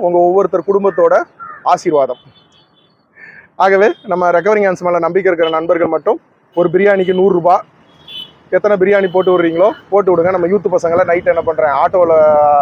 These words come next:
வாங்கி கொடுத்து பார்சல், ஒரு வாட்டர் பாட்டிலு,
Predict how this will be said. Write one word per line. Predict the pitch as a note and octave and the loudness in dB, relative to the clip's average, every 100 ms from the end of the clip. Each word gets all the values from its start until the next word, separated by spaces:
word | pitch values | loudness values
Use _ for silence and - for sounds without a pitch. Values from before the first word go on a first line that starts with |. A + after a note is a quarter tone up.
| C#3+ C3+ C#3+ | 0 -2 -2
வாங்கி | F3 F#3 E3 | -2 -4 -8
கொடுத்து | D#3+ D3+ A3+ - - - - - - E3+ | -8 -2 -2 -2 -18 -20 -20 -20 -4 0
பார்சல், | F#3 - F#3+ - - _ _ _ _ | 0 0 -4 -4 -16 _ _ _ _
ஒரு | E3+ E3+ | 0 2
வாட்டர் | F3+ F#3+ F3 | 2 0 0
பாட்டிலு, | E3 D#3+ | -2 0